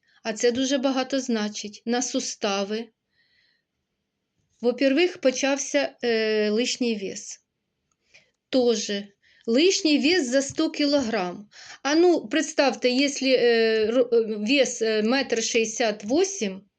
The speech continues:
а за сто кілограм, це сорок п'ять кілограм чи п'ятдесят кілограм мішок картоплі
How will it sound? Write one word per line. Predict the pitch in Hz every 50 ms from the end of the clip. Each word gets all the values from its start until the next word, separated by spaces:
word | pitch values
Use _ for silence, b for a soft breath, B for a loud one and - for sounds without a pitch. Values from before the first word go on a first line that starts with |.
| _ _ _ _ _ _ _ _ _ _ _ _ _ _ _ _ _ _ _ _ _ _ _ _ _
а | 254 262
за | 233 269 269
сто | 269 - - 339 339 -
кілограм, | - 294 277 277 269 254 240 214 190 190 196
це | - - 269
сорок | 262 - - 202 196 190 - - - -
п'ять | 359 339 330 269 -
кілограм | - 302 285 294 285 277 294 339 349 320 285
чи | 285 - 285
п'ятдесят | 285 - 294 247 285 285 294 - 320 285 285
кілограм | - - 269 262 262 262 269 302 302 277 247 247
мішок | 262 254 - - 285 247 247 -
картоплі | - 233 220 233 - - 359 359 370 - 233 214 214